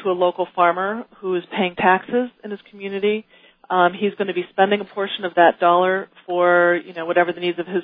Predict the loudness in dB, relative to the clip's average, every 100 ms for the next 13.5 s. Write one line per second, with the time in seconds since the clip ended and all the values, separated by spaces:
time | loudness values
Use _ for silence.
0 | -4 -2 -2 -4 -10 -2 -2 0 -2 -2
1 | -2 -2 -4 -8 -20 -20 _ -14 -2 0
2 | 4 2 2 4 4 4 0 -4 0 0
3 | 0 -2 -4 -4 -4 -2 2 4 2 -2
4 | -10 0 2 2 -4 -4 -4 -4 -10 _
5 | _ _ -2 4 4 4 2 2 0 -2
6 | -4 -4 -4 0 2 4 2 0 -4 -8
7 | -8 -2 2 2 2 -4 -2 2 4 2
8 | -2 _ _ _ _ _ 0 2 4 6
9 | 8 8 6 6 4 -2 -10 -4 0 2
10 | 2 2 2 0 0 0 0 0 -4 -12
11 | -8 -4 -4 -6 _ _ _ _ -6 2
12 | 4 4 2 -8 0 2 4 2 0 -2
13 | -2 -2 -2 -6